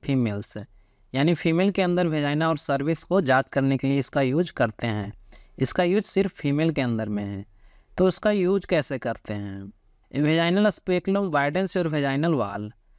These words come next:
so that your doctor can examine your vagina and your cervix। यह करता क्या है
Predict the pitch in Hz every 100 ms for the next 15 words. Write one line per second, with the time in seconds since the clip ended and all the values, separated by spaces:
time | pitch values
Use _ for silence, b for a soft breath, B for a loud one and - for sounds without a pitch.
0 | _ - 165 185 156 135 139 139 135 131
1 | 170 165 143 135 127 131 135 143 135 147
2 | 131 120 117 127 143 123 127 131 120 151
3 | - 123 113 104 - - 104 - b b
4 | b - 160 156 156 - 202 - 147 113
5 | 104